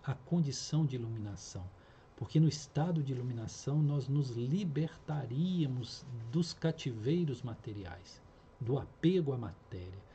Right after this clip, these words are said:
da prisão nesse jogo de sansara, né, que é essa prisão ao ciclo de nascimentos e mortes, sempre aprisionados e condicionados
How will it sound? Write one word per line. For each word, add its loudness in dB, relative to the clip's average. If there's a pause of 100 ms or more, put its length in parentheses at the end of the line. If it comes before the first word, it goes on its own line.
(280)
da 2
prisão 4 (120)
nesse -2
jogo 4
de -4
sansara, -8 (920)
né, -8 (140)
que -2
é 2
essa -4
prisão 2
ao -2
ciclo -2
de -4
nascimentos -4
e -4
mortes, -2
sempre 2
aprisionados 0
e -4 (160)
condicionados 0